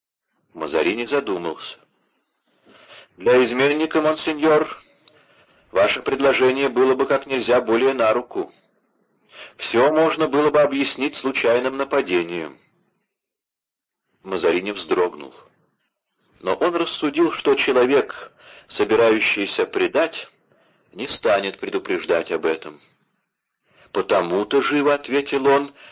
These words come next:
я и доверяюсь не первому встречному, а избрал себе в проводники именно вас». «Так вы не едете вместе с королевой?»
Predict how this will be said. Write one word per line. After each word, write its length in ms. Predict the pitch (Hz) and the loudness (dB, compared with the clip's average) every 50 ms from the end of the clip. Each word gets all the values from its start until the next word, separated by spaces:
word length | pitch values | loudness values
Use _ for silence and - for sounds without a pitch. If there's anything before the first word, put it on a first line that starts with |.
| - - - - _ _ | -20 -20 -20 -20 _ _
я 400 | - 80 76 85 87 87 87 87 | -16 -6 -2 0 2 4 4 4
и 160 | 87 85 95 92 | 2 2 -2 -4
доверяюсь 720 | - 90 82 80 85 82 92 95 101 95 92 90 - - | -2 -2 0 0 2 2 4 4 4 2 2 -2 -6 -8
не 120 | 92 85 | -8 -10
первому 560 | - - - 92 90 87 87 90 98 101 110 113 | -8 -6 -2 0 0 2 2 0 -2 -4 -4 -6
встречному, 840 | - - - - 113 117 117 - - - 127 123 127 131 131 131 _ _ _ _ _ _ _ _ _ _ _ _ | -10 -8 -4 -2 -2 -2 -2 -2 -6 -6 -6 -6 -4 -6 -6 -8 _ _ _ _ _ _ _ _ _ _ _ _
а 180 | - 82 78 78 | -4 -2 0 0
избрал 340 | 78 80 78 80 87 92 95 92 | 0 0 0 2 2 2 2 0
себе 280 | - 104 98 101 98 | -2 -2 0 0 0
в 80 | - - | 0 0
проводники 680 | - 95 90 85 85 82 85 82 76 - - 92 101 | 0 0 0 0 0 -2 -4 -10 -10 -8 -8 -6 -6
именно 640 | - - - 90 92 98 95 98 95 92 92 87 85 | -8 -8 -8 -8 -6 -6 -6 -8 -8 -6 -4 -4 -4
вас». 580 | 76 69 73 90 120 123 - - - - - - _ _ _ _ _ _ _ _ _ _ _ _ _ _ _ _ _ _ _ _ _ _ _ _ _ _ _ _ _ _ _ _ _ | -4 -2 -2 -2 -2 -2 -4 -8 -10 -10 -14 -16 _ _ _ _ _ _ _ _ _ _ _ _ _ _ _ _ _ _ _ _ _ _ _ _ _ _ _ _ _ _ _ _ _
«Так 220 | - - - - - | -10 -10 -8 -4 -2
вы 460 | 95 101 120 131 135 131 123 - - | 0 2 2 4 2 2 0 -2 -6
не 240 | - 101 101 101 98 | -10 -6 -4 -2 -2
едете 480 | 98 117 170 - - - - - - 127 | 0 0 0 0 0 -2 -4 -2 -4 -4
вместе 400 | 95 82 92 87 73 - - 80 | -4 -4 -4 -6 -6 -6 -8 -12
с 100 | - - - | -12 -10 -6
королевой?» 520 | - 92 85 85 82 76 69 65 - - | -4 -2 0 0 0 -2 -4 -6 -8 -18